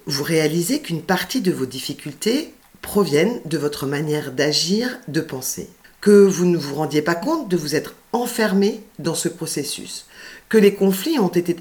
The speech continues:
alimentés par vos réactions et par l'absence de repères,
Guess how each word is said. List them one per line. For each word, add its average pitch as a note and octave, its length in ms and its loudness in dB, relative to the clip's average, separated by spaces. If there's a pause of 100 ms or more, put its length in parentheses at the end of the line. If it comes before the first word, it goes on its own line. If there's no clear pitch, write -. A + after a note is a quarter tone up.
alimentés F3+ 540 2
par F3 220 0
vos D3+ 180 -4
réactions G#3 720 -2
et E3 80 0
par F3 220 0
l'absence G#3 540 0
de D3+ 80 -2
repères, C3 500 -6